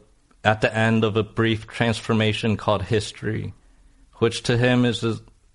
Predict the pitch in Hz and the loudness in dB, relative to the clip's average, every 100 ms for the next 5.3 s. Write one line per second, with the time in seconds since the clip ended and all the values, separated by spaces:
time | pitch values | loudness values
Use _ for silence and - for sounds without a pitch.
0 | 110 110 113 110 110 - 120 117 117 110 | -2 0 2 2 0 0 -2 0 -2 0
1 | 110 107 113 110 104 110 110 107 104 107 | 0 0 0 0 0 -2 0 0 -2 -6
2 | - _ - _ _ _ _ - _ _ | -20 _ -20 _ _ _ _ -20 _ _
3 | 104 110 107 131 117 107 - 117 110 - | -2 -2 0 0 0 0 0 0 0 0
4 | 117 113 110 107 104 104 101 107 98 - | 0 2 4 4 2 2 -2 -2 -4 0
5 | 107 104 98 | 0 0 -2